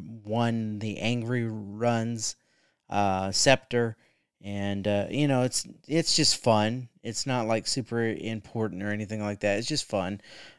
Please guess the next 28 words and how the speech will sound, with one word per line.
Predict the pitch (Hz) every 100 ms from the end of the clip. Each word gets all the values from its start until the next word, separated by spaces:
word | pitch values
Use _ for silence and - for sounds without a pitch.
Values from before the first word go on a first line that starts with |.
| _
But | 107 110 107 - _ _ _
run | 101 123 135 139 135 131
the | 120
ball | 107 113 113 110 110 107
with | 104 101
James | 92 107 104 98 -
Conner. | - 107 104 95
Get | 92 113 120 101
behind | 120 113 113 110
the | 104
big | 107 131 107
uglies | 110 110 117 113 101
up | 110 -
front | - 107 104 - _ _ _ _
and | 101 101
just | 110 98 95 110
move | 107 113 127 135 123
a |
man | 123 117 117 113
against | 98 110 104 -
his | 98 87
will. | 104 101 92 - _ _ _ _ -
Uh, | 90 87 87 85
that's | 90 110 -
<laughs> |
all | 113 101 - 120 104
I | 104 101
really | 98 117 107 95